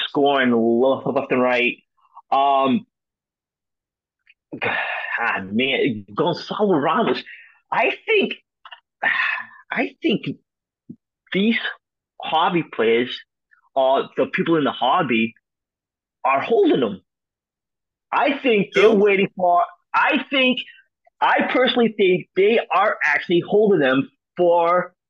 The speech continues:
Speaker 1: a breakout when he gets traded or he gets sold. If he goes into the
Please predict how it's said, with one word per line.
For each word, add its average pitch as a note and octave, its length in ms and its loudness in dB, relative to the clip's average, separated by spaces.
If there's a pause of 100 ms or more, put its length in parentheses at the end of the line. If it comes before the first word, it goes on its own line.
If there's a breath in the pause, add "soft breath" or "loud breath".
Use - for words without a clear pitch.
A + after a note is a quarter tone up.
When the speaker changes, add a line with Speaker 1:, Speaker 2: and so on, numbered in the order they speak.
(300)
Speaker 1:
a D#3 200 0
breakout D3+ 640 2 (1120)
when E3+ 340 0
he D#3+ 360 -2
gets D3+ 340 0 (500)
traded E3 680 -2 (140)
or C3+ 260 2
he C3 340 -2
gets C3+ 240 -2 (440)
sold. C3+ 440 0 (1300 loud breath)
If C#3 280 0
he A#3+ 220 2
goes A#3+ 400 2 (140)
into F#3+ 300 0
the E3 80 2